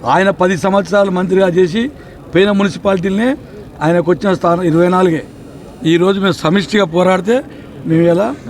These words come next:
థర్టీ వన్, ముప్పై ఒక్క, ముప్పై ఒకటి వచ్చినాయి, ఆరు కూడా ఇండిపెండెంట్లు మాయ, ఐదారు కూడా మాయ అని కూడా ఈ సందర్భంగా తెలియపరుస్తూ ఒక ప్రత్యేకంగా ఒక మేనిఫెస్టోని కూడా తయారు చేశారు.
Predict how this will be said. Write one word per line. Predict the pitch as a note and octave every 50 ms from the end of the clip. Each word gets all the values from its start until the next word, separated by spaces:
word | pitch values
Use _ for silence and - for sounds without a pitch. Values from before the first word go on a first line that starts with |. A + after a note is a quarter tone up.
| A3+ - - - - - - C4 - -
థర్టీ | F3 F3 - - G#3+ G3
వన్, | F#3 E3 F3
ముప్పై | E3 - F#3 F#3 E3
ఒక్క, | F3 F#3 E3+ E3+
ముప్పై | E3 E3 F#3+ F#3+ F#3
ఒకటి | E3+ E3 F3
వచ్చినాయి, | - - G3+ A#3 B3 C#4+ - - - - - - - - C3+ C#3
ఆరు | E3 G3 G3 G3
కూడా | G3 F#3+ F#3+
ఇండిపెండెంట్లు | F3+ F3+ D#3 F3+ F3+ F3 E3+ D#3+ D#3
మాయ, | - F3+ F3+ D#3+ D#3 E3
ఐదారు | D#3+ E3+ E3+ E3+ E3+
కూడా | E3 D3+ D3
మాయ | D3 D3+ D#3
అని | E3 - D#3+
కూడా | F3+ A3+ - - - - - - - - - E3
ఈ | C#3+ -
సందర్భంగా | D3+ C#3+ D#3 D#3+ D#3+ E3 D#3 D3+
తెలియపరుస్తూ | E3+ F3 D#3+ D3+ D#3+ D#3 B2+ - G#3+ A#3 C4+ - - - - - - -
ఒక | D3 C#3+ D3
ప్రత్యేకంగా | D#3 C#3 F3+ F#3+ F#3+ G3 G3+ G3 F#3+ F3
ఒక | E3 E3+ D#3 - - D3+
మేనిఫెస్టోని | E3 F3+ F#3 D#3 F3+ F3+ - - F#3 F3 E3+
కూడా | E3+ - D3+
తయారు | D#3 E3 E3 E3 E3+
చేశారు. | D3 B2+ F3+ F#3 A#3